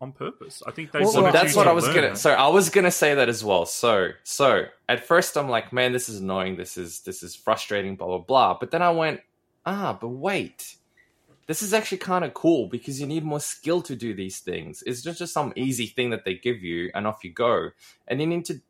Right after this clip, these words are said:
Speaker 3: discover these things by yourself." Even though, yes, I may have gone, "Oh my God, I got this. How do I do this thing?" And I message you guys.
Speaker 2: <laughs> Yeah,
Speaker 3: And by
Speaker 2: why
Speaker 3: the
Speaker 2: can't
Speaker 3: time you
Speaker 2: Metroid
Speaker 3: even
Speaker 2: crawl?
Speaker 3: reply, a lot of those I already figured out just 'cause I actually tried it.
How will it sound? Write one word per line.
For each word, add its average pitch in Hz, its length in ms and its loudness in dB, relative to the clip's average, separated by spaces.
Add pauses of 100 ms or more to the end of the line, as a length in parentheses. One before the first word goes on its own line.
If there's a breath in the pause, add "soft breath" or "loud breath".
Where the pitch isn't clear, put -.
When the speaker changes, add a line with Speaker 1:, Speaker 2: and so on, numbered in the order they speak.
Speaker 3:
discover 147 560 0
these 113 240 -4
things 95 280 -6
by 87 180 -2
yourself." - 640 -8 (500)
Even 135 260 0
though, 127 120 6
yes, 113 480 2
I 120 80 4
may 117 160 2
have 120 180 0
gone, 117 220 2
"Oh 170 100 6
my 160 140 6
God, 143 160 4
I 143 80 4
got 143 200 0
this. 135 140 -4
How 135 140 4
do 135 100 0
I 127 120 2
do 123 180 -2
this 127 160 -4
thing?" 117 180 -6
And 110 80 -2
I 101 120 -2
message 107 340 -6
you 107 80 -8
guys. 95 600 0
Speaker 2:
<laughs> 139 100 -6
Yeah, 131 200 -6
Speaker 3:
And 107 120 0
by 117 60 8
Speaker 2:
why 113 40 6
Speaker 3:
the 123 80 4
Speaker 2:
can't 147 80 0
Speaker 3:
time 135 160 4
you 120 60 2
Speaker 2:
Metroid - 20 2
Speaker 3:
even 127 160 0
Speaker 2:
crawl? 107 140 4
Speaker 3:
reply, 107 500 6
a 104 80 4
lot 107 180 4
of 107 100 -2
those 101 180 2
I 95 100 2
already 95 240 2
figured 92 320 -2
out 92 140 0
just 90 160 -12
'cause 92 100 -8
I 85 80 -2
actually 87 200 -10
tried 87 280 -2
it. 90 140 -6